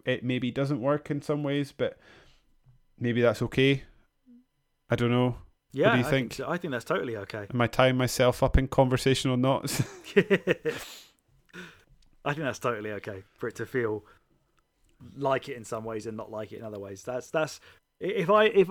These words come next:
Speaker 2: if we basically just played Doom two point five or Doom three, but not the actual Doom three, you
Speaker 1: Hmm.
Speaker 2: know, then I,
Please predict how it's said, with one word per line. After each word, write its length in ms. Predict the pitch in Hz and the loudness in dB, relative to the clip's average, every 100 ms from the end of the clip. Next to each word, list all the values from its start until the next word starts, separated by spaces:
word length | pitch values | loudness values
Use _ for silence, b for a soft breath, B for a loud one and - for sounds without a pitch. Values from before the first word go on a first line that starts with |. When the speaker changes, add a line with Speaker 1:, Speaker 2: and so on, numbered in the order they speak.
| - | 0
Speaker 2:
if 140 | 190 | 2
we 140 | 262 254 | 4 8
basically 500 | 247 214 202 175 165 | 10 10 8 2 4
just 240 | 156 - | 2 4
played 460 | 165 139 127 120 - _ _ _ _ _ _ _ _ _ _ _ - | 6 6 6 2 -6 _ _ _ _ _ _ _ _ _ _ _ 2
Doom 340 | 160 151 147 | 2 2 -2
two 540 | - 160 147 139 131 - _ _ | -2 2 2 2 -2 -8 _ _
point 260 | - 151 127 | 4 4 4
five 500 | 143 123 104 107 - | 0 0 -2 -8 -12
or 140 | 123 110 | -12 -8
Doom 320 | 107 127 120 | -2 -2 -4
three, 580 | - 123 127 123 110 107 _ _ 135 | -10 -6 -4 -2 -4 -8 _ _ -10
but 160 | 127 | -8
not 180 | 135 123 | -8 -6
the 120 | 127 | -4
actual 400 | 127 127 113 107 | -4 -6 -10 -8
Doom 240 | 107 107 98 | -8 -10 -10
three, 400 | 98 92 101 110 _ | -14 -12 -14 -16 _
you 80 | - - _ _ - | -20 -20 _ _ -6
Speaker 1:
Hmm. 160 | 110 104 | -4 -2
Speaker 2:
know, 140 | 110 | -4
then 200 | 113 123 | -6 -8
I, 260 | 139 143 | -6 -8